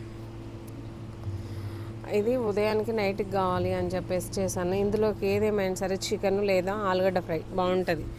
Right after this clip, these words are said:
ఇంకా అంతకుమించి ఇక, ఆ, ఏమంటారు, ఏది వేసుకొని తిన్నా బాగుండదండి, ఉట్టిది వేసుకొని తిన్నా బాగానే ఉంటుంది. ఇక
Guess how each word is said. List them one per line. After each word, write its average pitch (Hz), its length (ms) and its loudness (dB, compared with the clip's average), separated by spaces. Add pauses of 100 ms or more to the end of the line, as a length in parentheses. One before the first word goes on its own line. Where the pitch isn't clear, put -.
(380)
ఇంకా 202 120 -4
అంతకుమించి 196 600 -2
ఇక, 208 120 -4 (1160)
ఆ, 185 60 -2 (1040)
ఏమంటారు, 180 440 0 (840)
ఏది 214 220 6
వేసుకొని 214 340 2
తిన్నా 202 200 2
బాగుండదండి, 170 640 0
ఉట్టిది 220 520 -4
వేసుకొని 226 360 -2
తిన్నా 220 200 0
బాగానే 185 340 0
ఉంటుంది. 180 440 0 (540)
ఇక 226 80 2